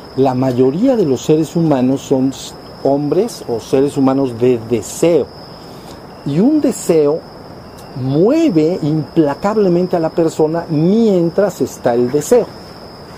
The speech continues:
el que sea. Por ejemplo, aquel que dice,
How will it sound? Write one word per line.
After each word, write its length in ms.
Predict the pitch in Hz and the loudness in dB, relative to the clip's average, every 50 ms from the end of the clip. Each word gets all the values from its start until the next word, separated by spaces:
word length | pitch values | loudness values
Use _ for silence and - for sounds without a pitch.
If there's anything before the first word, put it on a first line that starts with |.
| - - - - - - | -20 -20 -20 -20 -12 -4
el 140 | - 151 139 131 - | -2 -2 -2 -2 -2
que 120 | - 135 | -4 -4
sea. 360 | - - - 190 190 165 - - - - - - - - - | -4 0 2 2 2 2 2 -2 -8 -16 -20 -20 -20 -6 -4
Por 140 | 123 117 | -2 -2
ejemplo, 300 | 120 113 147 143 139 143 | 0 0 0 2 4 2
aquel 200 | 123 - 143 139 | 4 4 2 2
que 140 | 135 139 131 | 2 2 2
dice, 420 | 123 135 131 - - 139 131 120 | 2 0 -2 0 2 2 2 2